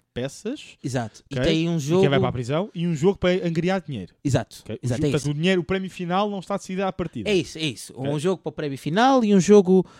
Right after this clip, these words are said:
Speaker 2: para ganhar prémio final e um jogo para,
Speaker 1: Exato.
Speaker 2: para ganhar e perder peças.
Speaker 1: O que é que é diferencial?
Speaker 2: O, a maioria dos jogos são jogos de-, intelectuais.
Speaker 1: Todos, todos. Todos os jogos foram ou intelectuais, ou de inteligência, ou de
Speaker 2: Sim,
Speaker 1: esperteza,
Speaker 2: era, era
Speaker 1: ou de observação.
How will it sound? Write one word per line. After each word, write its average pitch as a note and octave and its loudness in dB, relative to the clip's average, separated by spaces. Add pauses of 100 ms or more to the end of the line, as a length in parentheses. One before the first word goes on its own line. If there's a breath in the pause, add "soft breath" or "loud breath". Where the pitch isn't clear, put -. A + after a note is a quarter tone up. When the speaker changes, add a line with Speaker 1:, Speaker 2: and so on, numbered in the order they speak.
(120 loud breath)
Speaker 2:
para C3 2
ganhar C#3+ 4
prémio B2+ 0
final G#3+ 2
e F3+ 0
um F3 0
jogo F3 0
para, E3+ 2 (200 loud breath)
Speaker 1:
Exato. - -8
Speaker 2:
para D#3 6
ganhar D3+ 2
e D#3 2
perder D3+ 4
peças. - -8 (380)
Speaker 1:
O - -16
que C4 0
é - -6
que B3+ -2
é A#3+ 0
diferencial? F3+ -8 (1300)
Speaker 2:
O, G#3 6
a F3+ 6
maioria G3 6
dos D#3+ -2
jogos A#2 0 (240 soft breath)
são F3+ -8
jogos E3 -4
de-, D3+ -20 (180)
intelectuais. F#3 2 (100)
Speaker 1:
Todos, F#3+ -10
todos. - -20 (460)
Todos G3 -8
os C3+ -10
jogos D#3 -8
foram E3+ -10
ou D#3+ -4
intelectuais, E3 -4
ou D#3+ -4
de D3 -6
inteligência, D3 -8
ou B2+ -2
de - -14
Speaker 2:
Sim, D4 0
Speaker 1:
esperteza, D#3+ 4
Speaker 2:
era, G3+ 6
era G#3+ 2
Speaker 1:
ou C#3 4
de C3 -2 (320)
observação. D3+ -2